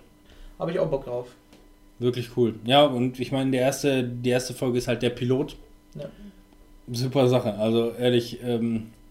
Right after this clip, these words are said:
Speaker 2: wie die sich teilweise weiterentwickeln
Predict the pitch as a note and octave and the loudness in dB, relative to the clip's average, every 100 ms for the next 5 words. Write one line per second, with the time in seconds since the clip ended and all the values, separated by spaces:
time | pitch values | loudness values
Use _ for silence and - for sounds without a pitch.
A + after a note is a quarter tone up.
0 | - - - - - - _ - - B2 | -20 -20 -20 -20 -20 -20 _ -20 -10 -4
1 | C3+ D3+ C3 B2 C#3 C3+ C3 B2 A2+ G#2+ | -2 0 -2 -4 0 2 2 2 0 -2
2 | B2 D3+ A#2+ A#2 A2+ A#2 A2+ G#2+ G#2 | -2 0 -2 -4 -6 -4 -2 -2 -6